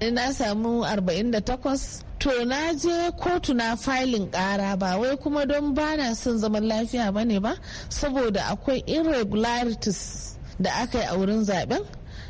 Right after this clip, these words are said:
Akwai ma'aikatan gwamnati guda hudu wanda kowa ya sani a dokan da aka gyara na zaɓen twenty twenty-three, ma'aikacin gwamnati ba zai zamo delegate ba.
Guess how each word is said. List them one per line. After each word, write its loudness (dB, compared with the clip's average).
Akwai 2
ma'aikatan 0
gwamnati 0
guda 2
hudu 0
wanda 2
kowa 2
ya 0
sani 0
a 2
dokan 0
da 2
aka 0
gyara 0
na 2
zaɓen 2
twenty 0
twenty-three, 0
ma'aikacin 0
gwamnati 0
ba 2
zai 2
zamo 2
delegate 2
ba. 2